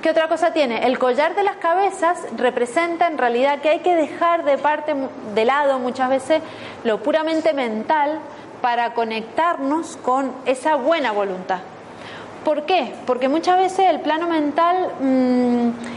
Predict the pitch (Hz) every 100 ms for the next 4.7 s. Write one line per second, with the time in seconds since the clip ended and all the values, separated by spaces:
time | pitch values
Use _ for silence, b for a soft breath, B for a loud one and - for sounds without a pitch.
0 | B B - 339 370 - 339 349 359 359
1 | 285 269 302 302 247 220 220 220 208 202
2 | 226 202 208 220 311 277 214 - 220 240
3 | 294 311 311 311 285 277 302 370 302 240
4 | 220 220 302 294 - 285 339